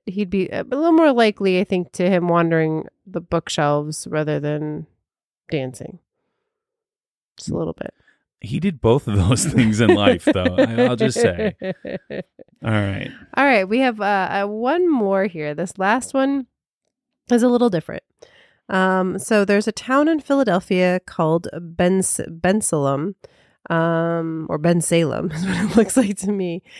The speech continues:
Speaker 1: Uh, that's about thirty minutes outside of Philadelphia.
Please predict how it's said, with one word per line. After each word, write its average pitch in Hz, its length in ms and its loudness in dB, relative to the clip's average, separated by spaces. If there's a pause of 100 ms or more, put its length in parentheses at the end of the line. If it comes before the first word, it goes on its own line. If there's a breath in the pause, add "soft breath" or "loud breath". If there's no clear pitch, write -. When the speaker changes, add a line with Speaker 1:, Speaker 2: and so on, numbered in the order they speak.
(300 loud breath)
Speaker 1:
Uh, 175 260 0
that's 190 220 -2
about 202 280 0
thirty 294 300 4
minutes 269 300 4
outside 190 360 0
of 196 80 -4
Philadelphia. 160 680 -2